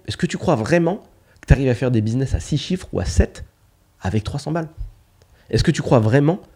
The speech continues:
que tu vas changer ta vie en gagnant cinq cents euros de plus par mois ? Normalement, faut être cohérent.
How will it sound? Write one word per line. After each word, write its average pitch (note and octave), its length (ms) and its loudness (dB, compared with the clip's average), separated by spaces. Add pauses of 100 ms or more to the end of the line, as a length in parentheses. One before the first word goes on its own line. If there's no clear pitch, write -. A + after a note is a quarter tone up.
(200)
que A#2 100 -2
tu - 120 -6
vas A#2 80 4
changer A2+ 300 0
ta A2+ 140 0
vie C3+ 220 -4 (220)
en - 140 -6
gagnant G#2 240 -2
cinq B2+ 220 -6
cents B2 120 -6
euros A#2+ 160 0
de B2 40 -4
plus C3 140 -8
par C3 120 -6
mois ? D#3+ 240 -10 (1400)
Normalement, G#2 240 -2
faut F#2+ 100 -6
être D#2 80 -8
cohérent. A2+ 320 -4